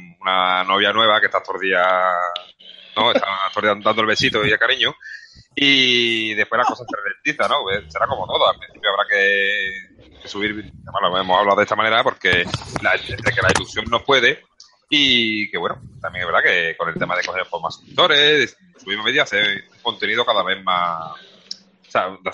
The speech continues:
de, de una forma muy seguida. Es verdad que incluso yo he tenido que llamar algún día a Gui y decirle, "Oye,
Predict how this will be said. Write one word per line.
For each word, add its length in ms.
de, 60
de 80
una 140
forma 280
muy 200
seguida. 300
Es 60
verdad 240
que 80
incluso 380
yo 100
he 40
tenido 220
que 80
llamar 200
algún 180
día 220
a 180
Gui 140
y 40
decirle, 340
"Oye, 220